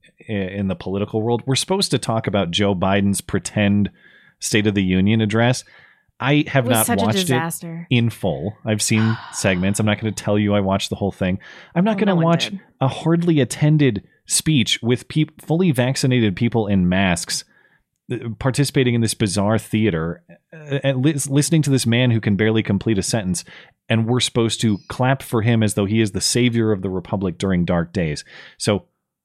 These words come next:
Speaker 1: we're not gonna go through the whole speech, but there were a couple pieces of what he said that I, I did wanna discuss.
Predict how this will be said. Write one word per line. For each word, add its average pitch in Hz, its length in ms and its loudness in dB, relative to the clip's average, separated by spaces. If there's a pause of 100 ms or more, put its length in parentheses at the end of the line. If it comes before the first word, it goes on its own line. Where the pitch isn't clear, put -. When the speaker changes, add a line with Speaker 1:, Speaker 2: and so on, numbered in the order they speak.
(260)
Speaker 1:
we're 120 100 0
not 139 160 2
gonna 131 180 0
go 110 180 0
through 98 520 0 (960)
the 110 100 -2
whole 92 140 -2
speech, 101 300 -4
but 110 100 -2
there 120 100 0
were 131 160 0
a 120 60 -2
couple 110 280 -2
pieces 107 400 -2
of 90 120 -2
what 95 120 0
he 95 80 -2
said 95 260 0
that 87 100 0
I, 82 180 0
I 90 60 -2
did 87 240 0
wanna 92 240 2
discuss. 85 480 -4